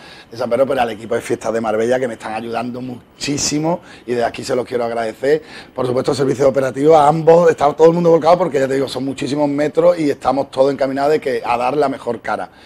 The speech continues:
Tendremos dos accesos, por supuesto está el acceso principal que da para la cara de San Pedro, cerca de los Tres Jardines, que va a haber un acceso peatonal desde Fuente Nueva para que todo el mundo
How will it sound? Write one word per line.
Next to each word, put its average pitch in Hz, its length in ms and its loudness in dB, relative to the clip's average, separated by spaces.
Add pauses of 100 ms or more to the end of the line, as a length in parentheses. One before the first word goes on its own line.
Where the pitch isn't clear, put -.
(480)
Tendremos 135 320 4
dos 131 100 10
accesos, 170 380 4
por 160 100 2
supuesto 117 240 -2
está 117 140 -2
el 113 60 4
acceso 113 300 -4
principal 113 640 0
que 127 120 0
da 104 160 -4
para 104 200 -2
la 101 100 -4
cara 107 180 -4
de 107 40 -2
San 104 220 -6
Pedro, 127 300 2
cerca 113 240 -4
de 107 60 0
los 101 100 -4
Tres 101 160 -2
Jardines, 170 520 -4
que 120 120 -8
va 101 80 -2
a - 20 0
haber 104 100 -2
un 104 100 -10
acceso 113 440 -4
peatonal 107 580 -6
desde 98 240 -8
Fuente 98 360 -8
Nueva 123 320 -2 (340)
para 117 220 -2
que 107 80 -6
todo 113 120 -6
el 113 60 -6
mundo 113 320 -10